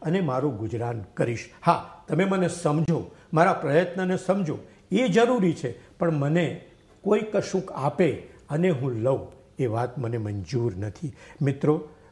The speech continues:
ભાઈ અશ્વિન અને ગીતા અત્યારે આપણી વચ્ચે છે. હું વિનંતી કરીશ કે બંને અહીંયા આવે અને પોતાની વાત ટૂંકમાં અહીંયા આપણને કહે.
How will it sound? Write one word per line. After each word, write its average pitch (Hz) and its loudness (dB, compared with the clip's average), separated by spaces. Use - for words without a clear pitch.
ભાઈ 127 2
અશ્વિન 165 2
અને 131 -2
ગીતા 127 2
અત્યારે 160 2
આપણી 135 -4
વચ્ચે 123 0
છે. 110 -10
હું 127 -2
વિનંતી 131 -2
કરીશ 156 -4
કે 143 0
બંને 113 0
અહીંયા 123 0
આવે 123 4
અને 147 2
પોતાની 170 0
વાત 123 0
ટૂંકમાં 123 -4
અહીંયા 107 -2
આપણને 107 -2
કહે. 95 -4